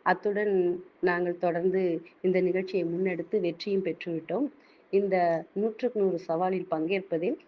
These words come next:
எங்களுடைய மாணவ மாணவிகளுக்கு வாசிப்பு திறனும் கையெழுத்தும் கூடியிருப்பதோடு, அ, தேவையற்ற, அ, அலைபேசியில் விளையாட்டுகள் குறைந்திருக்கிறது, அ, என்பதை மகிழ்வோடு தெரிவித்துக் கொண்டு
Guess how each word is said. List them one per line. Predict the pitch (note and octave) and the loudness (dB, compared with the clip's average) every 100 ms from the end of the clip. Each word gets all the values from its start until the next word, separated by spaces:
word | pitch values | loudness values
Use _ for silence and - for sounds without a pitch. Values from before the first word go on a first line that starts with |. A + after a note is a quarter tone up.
| _ | _
எங்களுடைய | - E3+ E3+ E3 D#3+ | -4 -2 0 0 0
மாணவ | D#3+ D#3+ E3 F#3+ F3+ | 2 -2 -2 -2 -2
மாணவிகளுக்கு | E3+ D#3+ E3 C#3+ D#3 D#3+ D#3+ B3 F4+ - - - | -2 -2 -2 -4 -2 -2 -2 0 -2 -4 -20 -2
வாசிப்பு | E3+ F#3+ G3 F#3+ - | 0 0 -2 -10 -2
திறனும் | F3 E3+ G#3+ D4+ | 0 2 0 0
கையெழுத்தும் | E3+ E3+ F#3 F#3 F#3+ F#3+ F3+ | 0 2 0 0 0 -2 0
கூடியிருப்பதோடு, | G3 F#3+ F#3 F#3 D#3+ E3 G3 F#4 - - - - | 0 2 0 -2 -2 0 0 -2 -4 -18 -18 -10
அ, | D3 D3 D#3 - _ _ _ _ - - | -8 -8 -8 -10 _ _ _ _ -12 -4
தேவையற்ற, | - G#3+ A#3+ A#3+ A#3 B3+ A#3 F3+ D#3+ D#3 D#3 D3+ D3 C#3+ - - _ D#3+ | 0 4 6 6 4 0 2 2 0 -2 -6 -6 -8 -12 -18 -20 _ -2
அ, | D3+ D#3+ | 0 2
அலைபேசியில் | A3 A3+ A3+ A3 F#3+ E3 D3+ - _ | 2 2 0 0 0 0 -4 -12 _
விளையாட்டுகள் | - F3+ F#3 F3+ E3 F#3+ - - _ - | -2 2 2 0 0 -2 -2 -10 _ 0
குறைந்திருக்கிறது, | F#3 F3+ F#3 E3+ E3 D#3+ E3 C4+ - - | 2 2 0 -4 -4 -2 0 -2 -4 -8
அ, | D#3 D#3 - - | -6 -6 -12 -8
என்பதை | E3+ F3 E3 E3 F3 D4 - - - | -4 -2 -2 -4 -2 -4 -8 -20 -6
மகிழ்வோடு | F3+ F3+ F#3+ F#3 F#3+ | -2 -2 -2 -2 -2
தெரிவித்துக் | F#3+ E3+ E3+ E3 D#3 | -4 -4 -4 -8 -8
கொண்டு | D#3+ D#3+ D4 | -6 -2 -4